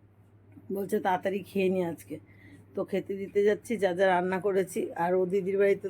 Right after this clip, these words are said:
তো ভালো মন্দ খেয়ে এসছে, খাসির মাংসও হয়েছিল, ওর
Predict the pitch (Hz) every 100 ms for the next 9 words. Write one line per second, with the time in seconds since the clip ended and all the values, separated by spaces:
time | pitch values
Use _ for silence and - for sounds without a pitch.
0 | 180 185 185 180 190 190 202 - 196 190
1 | 190 - 233 - 170 - 208 208 208 247
2 | 247 226 196 190 - 185 - - - -
3 | - - - 196